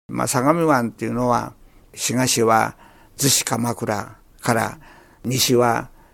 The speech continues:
真鶴まで太平洋の沿岸で、これをまあ、相模湾なんです。その一番沿線で長いのが辻堂地区なんです。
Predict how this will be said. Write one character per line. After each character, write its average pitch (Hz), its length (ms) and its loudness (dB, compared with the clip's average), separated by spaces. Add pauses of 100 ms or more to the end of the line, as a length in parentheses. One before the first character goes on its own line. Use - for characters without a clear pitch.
(100)
真 139 240 4
鶴 127 220 -2
ま 110 160 -6
で - 180 -12 (720)
太 120 140 0
平 120 300 0
洋 107 260 -4
の 107 180 -10
沿 101 240 -10
岸 101 220 -8
で、 - 260 -12
こ 113 120 -8
れ 107 40 -4
を 104 120 -4
ま 107 220 -10
あ、 - 60 -20 (540)
相 110 280 -6
模 113 100 -6
湾 - 180 -10
な - 80 -14
ん 131 60 -14
で - 100 -20
す。 - 80 -20 (240)
そ - 180 0
の 127 300 2 (540)
一 - 280 0
番 175 540 -2 (380)
沿 139 340 4
線 120 320 2
で 117 140 2
長 127 280 0
い 127 80 0
の 117 140 -2
が 113 140 0
辻 123 320 0
堂 147 180 8
地 - 100 -4
区 - 120 -8
な - 100 -14
ん - 60 -18
で - 60 -20
す。 - 120 -20